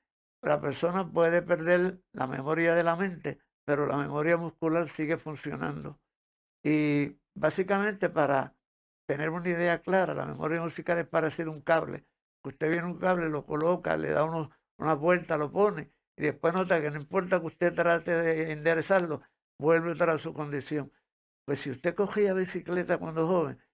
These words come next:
usted no coge, se monta en una bicicleta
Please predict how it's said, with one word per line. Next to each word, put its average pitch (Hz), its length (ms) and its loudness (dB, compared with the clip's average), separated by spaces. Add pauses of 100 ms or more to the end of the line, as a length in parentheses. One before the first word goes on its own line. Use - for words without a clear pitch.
(480)
usted 175 500 2
no 160 280 -4
coge, 185 400 2
se 135 100 -6
monta 151 280 -2
en 185 80 2
una 180 100 0
bicicleta 180 720 0